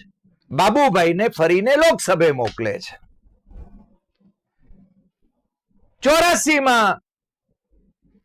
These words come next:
બાબુભાઈ છેલ્લી વખત લોકસભે જાય છે અને પછી ભરૂચ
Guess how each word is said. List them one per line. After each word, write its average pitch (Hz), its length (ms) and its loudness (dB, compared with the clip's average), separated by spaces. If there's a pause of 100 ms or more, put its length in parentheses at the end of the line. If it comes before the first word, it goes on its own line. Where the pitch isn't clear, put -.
બાબુભાઈ 247 540 2
છેલ્લી 339 460 0
વખત 240 420 0
લોકસભે 180 540 0
જાય 135 320 0
છે 120 380 -8 (1300)
અને 180 140 0
પછી 196 680 -4 (920)
ભરૂચ 196 640 2